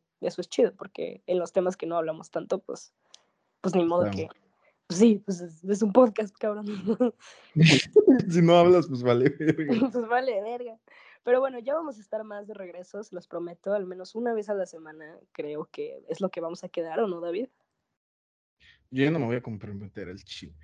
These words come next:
Speaker 1: No,
Speaker 2: Yo solamente
Speaker 1: va a ser
Speaker 2: voy a estar
Speaker 1: una
Speaker 2: cuando
Speaker 1: vez.
Speaker 2: A P me diga, "Vamos a estar para grabar".
Speaker 1: Va.
Speaker 2: Y yo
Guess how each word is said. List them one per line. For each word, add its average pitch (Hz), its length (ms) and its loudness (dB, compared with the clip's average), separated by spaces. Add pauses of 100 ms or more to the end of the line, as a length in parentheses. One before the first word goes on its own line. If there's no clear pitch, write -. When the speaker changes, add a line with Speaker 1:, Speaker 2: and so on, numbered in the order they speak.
(300)
Speaker 1:
No, 226 140 6
Speaker 2:
Yo 202 40 6
solamente 160 400 4
Speaker 1:
va - 0 -
a - 60 -10
ser 151 100 -4
Speaker 2:
voy 151 100 6
a 143 40 6
estar 147 300 0
Speaker 1:
una 196 80 -4
Speaker 2:
cuando 143 240 -2
Speaker 1:
vez. 110 60 -8
Speaker 2:
A - 40 -20
P 120 240 -4
me 131 180 -4
diga, 104 220 -8 (220)
"Vamos 127 300 -6
a 160 40 -4
estar 123 340 -4
para 120 160 -6
grabar". 90 280 -10 (920)
Speaker 1:
Va. 110 100 -6
Speaker 2:
Y 110 40 -4
yo 131 440 2